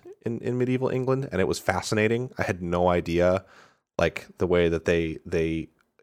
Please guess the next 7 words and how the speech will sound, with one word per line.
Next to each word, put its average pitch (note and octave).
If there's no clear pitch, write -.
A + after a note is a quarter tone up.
heat F#2+
ochre G2
to -
different F2+
temperatures, G#2
and F2+
that's, -